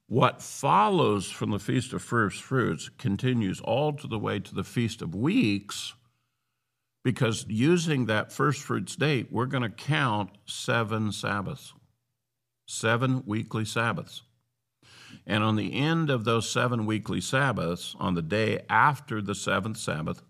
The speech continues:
we're then going to have the Feast of Weeks. And for the most part, that's not, I can tell you right now, we're not talking about the month of Nisan.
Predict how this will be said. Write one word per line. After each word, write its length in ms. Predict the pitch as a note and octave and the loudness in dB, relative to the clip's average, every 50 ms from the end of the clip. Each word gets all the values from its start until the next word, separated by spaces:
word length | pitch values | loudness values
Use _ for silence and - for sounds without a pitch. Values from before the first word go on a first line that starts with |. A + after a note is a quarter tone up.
| _ _ | _ _
we're 220 | - F2+ G2 G#2 | -6 -4 -2 -2
then 420 | G2 E2 G2 G#2 G2+ G#2+ A#2+ A#2+ A2 | -2 -2 -2 0 0 0 0 0 0
going 340 | - G2+ F2+ F2+ F#2 G2 F#2+ | -2 -2 -2 0 -2 -2 -2
to 100 | A#2 A2+ | -4 -6
have 600 | G2 F2 E2 D#2+ D2+ D2 C#2+ D2 F#2+ A2+ C3 D3 - - _ _ _ _ _ _ _ _ _ _ _ _ _ _ _ | -4 -4 -4 -4 -4 -4 -4 -4 -2 -2 -4 -6 -8 -16 _ _ _ _ _ _ _ _ _ _ _ _ _ _ _
the 80 | - G2+ | -8 -8
Feast 420 | - - - F#2 F#2 F2+ - - | -6 -4 -2 -2 -2 -2 -2 -4
of 180 | A#2 F#2+ F#2+ A#2 | -4 -4 -4 -2
Weeks. 540 | A#2+ C3+ E3+ F3 - - - - - - - - - - - _ _ _ _ _ _ _ _ _ _ _ _ _ _ - - _ _ _ | -2 -2 0 -2 -2 -4 -8 -12 -12 -12 -12 -14 -18 -20 -20 _ _ _ _ _ _ _ _ _ _ _ _ _ _ -20 -20 _ _ _
And 320 | - G2+ G2+ G2+ G2 F#2 | -2 0 2 2 0 0
for 140 | F#2 - G#2+ | -2 -2 -2
the 80 | G#2 G2+ | -2 0
most 320 | G#2+ C3 E3+ F3+ - - | 2 2 2 2 0 -2
part, 480 | - A2+ A2 G#2+ G#2 G2 G2 - - - - - | 0 0 2 2 2 0 0 -2 -8 -14 -18 -14
that's 420 | - - G#2+ A#2 B2 A#2+ - - | -6 -2 0 0 0 0 -2 -4
not, 540 | A2 A2+ A#2+ C#3+ D#3 C3 A2 G2 F2+ E2+ - C2 - - C#3+ - - | -2 2 2 4 4 2 2 0 -4 -6 -8 -10 -10 -10 -12 -10 -4
I 120 | - A2 A2+ | -2 0 0
can 140 | B2 G2+ | 0 0
tell 220 | E2+ - C#3 C#3+ C#3+ | 0 0 0 0 0
you 140 | G#2+ F#2+ G2 | 0 0 0
right 140 | A2+ A2+ | 0 0
now, 180 | G2 G2 A2 F#2+ | 0 -2 -2 -4
we're 180 | E2 E2 F#2 G#2 | -2 -2 -2 -2
not 280 | A2 A2+ B2+ B2 - | 0 0 0 0 0
talking 260 | - - A2+ A2+ A2+ | 0 0 0 0 -2
about 200 | G#2 E2 F2 E2+ | -2 -2 -4 -4
the 60 | - E2 | -2 -2
month 260 | F2+ F#2+ F#2+ - - | 0 0 0 -2 -4
of 80 | D#2+ | -4
Nisan. 520 | F2 F2 F2 E2 - - G#2 A#2+ G#2 - | -2 -2 -2 -2 -2 -2 -2 -2 -2 -4